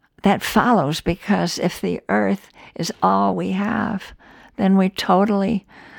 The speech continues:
dependent on, then that is sacred to us. And that we wake up in this time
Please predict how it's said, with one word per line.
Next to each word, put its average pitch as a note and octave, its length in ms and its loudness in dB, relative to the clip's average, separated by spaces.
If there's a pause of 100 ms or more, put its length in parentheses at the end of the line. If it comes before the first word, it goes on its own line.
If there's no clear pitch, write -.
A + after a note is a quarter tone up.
(160)
dependent G#3 600 4
on, F#3 300 2
then G3+ 180 4
that G#3 200 2
is B3 160 2
sacred - 600 -4
to - 140 -6
us. - 420 -10 (1500)
And F3 240 0
that F3+ 240 -2
we F#3+ 340 2 (520)
wake G3 520 2
up - 320 -2 (120)
in G3 200 2
this G3 300 -2
time F#3+ 600 -4